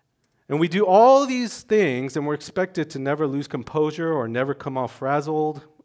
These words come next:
Endless legitimate demands, endless legitimate gospel demands. And at a certain point, whether from home, school,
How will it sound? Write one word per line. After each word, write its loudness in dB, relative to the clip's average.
Endless -2
legitimate -8
demands, -8
endless -8
legitimate -12
gospel -12
demands. -20
And -4
at 0
a 2
certain -2
point, -2
whether -2
from -8
home, -6
school, -2